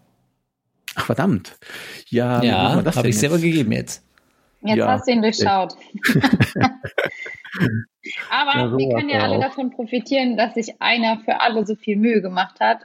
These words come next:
Speaker 3: Und,
Speaker 2: Ja.
Speaker 3: ähm, ich glaube, es tut mir total leid, aber mein Radleben könnte womöglich etwas länger sein als euers.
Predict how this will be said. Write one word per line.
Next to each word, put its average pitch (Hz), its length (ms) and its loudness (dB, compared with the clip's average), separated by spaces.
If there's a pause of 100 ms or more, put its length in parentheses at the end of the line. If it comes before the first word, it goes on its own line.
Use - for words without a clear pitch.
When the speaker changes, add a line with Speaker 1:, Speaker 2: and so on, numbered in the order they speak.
Speaker 3:
Und, 202 340 0
Speaker 2:
Ja. 185 220 2
Speaker 3:
ähm, 185 280 -2
ich - 140 -6
glaube, 214 560 2
es - 100 -20
tut 202 160 -4
mir 208 100 0
total 196 300 -2
leid, 208 200 2
aber 190 160 0
mein 208 500 2 (120)
Radleben 190 680 0
könnte 277 400 0
womöglich 233 520 2
etwas 269 380 0
länger 233 360 2
sein 214 220 2
als 190 180 0
euers. 202 380 2